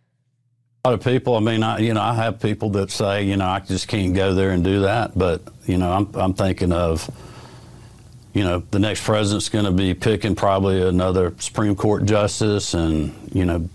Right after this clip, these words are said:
uh, judges on the Court of Appeals and federal judgeships and, you know, dealing with strengthening our military and standing up to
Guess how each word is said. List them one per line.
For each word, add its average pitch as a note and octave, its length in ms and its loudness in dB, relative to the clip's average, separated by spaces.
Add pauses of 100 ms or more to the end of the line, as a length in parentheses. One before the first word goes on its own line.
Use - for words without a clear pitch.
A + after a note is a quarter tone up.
(180)
uh, D#2+ 180 -6
judges F#2+ 420 2
on G2 140 2
the F#2 80 0
Court G2 260 2
of F2+ 60 2
Appeals G2 600 0
and D#2+ 140 -4
federal G2+ 280 0
judgeships G2 880 0
and, D#2+ 260 0 (840)
you G2 120 0
know, E2 160 0
dealing G2 500 2
with E2+ 140 0
strengthening G#2 420 2
our F#2 160 2
military G2+ 800 0
and E2 120 0
standing G2 460 0
up F#2+ 300 0
to F2 420 0